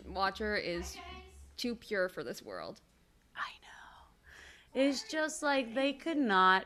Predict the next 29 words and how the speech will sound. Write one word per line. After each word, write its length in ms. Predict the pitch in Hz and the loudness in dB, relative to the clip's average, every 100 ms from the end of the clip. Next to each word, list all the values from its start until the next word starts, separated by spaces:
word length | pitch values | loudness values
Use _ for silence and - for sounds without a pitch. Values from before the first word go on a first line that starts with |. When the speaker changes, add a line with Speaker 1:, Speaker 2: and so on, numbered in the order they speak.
| - | -4
Speaker 2:
put 180 | 208 196 | -4 2
out 160 | 175 180 | 4 2
a 60 | |
problematic 760 | 180 180 160 165 156 147 151 - | 0 2 2 2 0 0 -2 -8
video 360 | 147 117 120 95 | -10 -8 -8 -8
if 160 | 85 - | -12 -14
they 160 | - | -14
tried. 600 | - - - - - - - - - - - | -12 -14 -12 -12 -10 -12 -16 -20 -20 -20 0
Except 440 | 185 - 226 220 226 | 0 6 8 8 6
when 140 | 214 | 6
Ryan 400 | 180 170 170 170 | 10 10 8 4
killed 340 | - 160 156 | 4 4 4
the 80 | 156 | 2
pup, 280 | - 160 - _ _ - | 0 0 -2 _ _ 0
killed 420 | 185 180 175 170 - | 6 8 6 2 0
the 100 | 180 | 0
professor. 680 | 156 170 160 156 - 196 214 - - - - - | 2 0 2 2 2 2 0 -4 -20 -20 -20 6
I 120 | 196 226 | 8 8
still 280 | - 214 208 | 8 6 8
comment 400 | - 180 175 156 | 8 6 8 6
on 140 | 156 | 4
their 120 | 151 | 4
videos 500 | 147 156 156 151 151 | 4 4 6 4 4
when 120 | 165 | 2
they're 120 | 156 151 | 2 2
together 420 | 156 143 151 165 | 0 2 2 2
and 100 | 165 | 4
be 120 | 165 | 6
like, 200 | 170 170 | 6 4